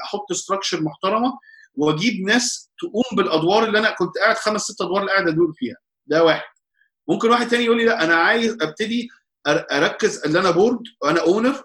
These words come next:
وأخلي حد يدير ال day to day، اللي هو ال-، ال-، المشاكل اليومية."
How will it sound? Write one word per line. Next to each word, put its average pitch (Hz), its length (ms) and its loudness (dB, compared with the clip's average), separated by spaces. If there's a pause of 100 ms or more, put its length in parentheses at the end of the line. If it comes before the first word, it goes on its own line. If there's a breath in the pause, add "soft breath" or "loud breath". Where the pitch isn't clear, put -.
(120)
وأخلي 202 380 -2
حد 202 300 -4
يدير 180 300 -2
ال 165 160 -4
day 202 120 2
to 175 160 -2
day، 139 380 2
اللي 131 120 0
هو 175 320 2
ال-، 143 220 -2
ال-، 139 180 0
المشاكل 147 500 0
اليومية." 143 520 2